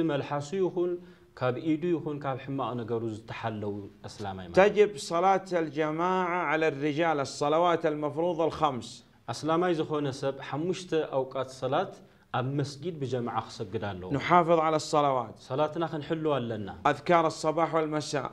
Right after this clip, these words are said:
Speaker 1: ንግሆን፣ እ፣ ለይትን እዚ ዝግበር ውዳሰታት ኣሎ፣ እሱ እውን ክን-፣
Speaker 2: ورد،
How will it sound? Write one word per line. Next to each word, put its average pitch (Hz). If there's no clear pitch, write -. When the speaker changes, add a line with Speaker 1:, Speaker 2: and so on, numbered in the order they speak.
Speaker 1:
ንግሆን፣ 151
እ፣ 147
ለይትን 156
እዚ 135
ዝግበር 143
ውዳሰታት 139
ኣሎ፣ 117
እሱ 127
እውን 131
ክን-፣ 123
Speaker 2:
ورد، 185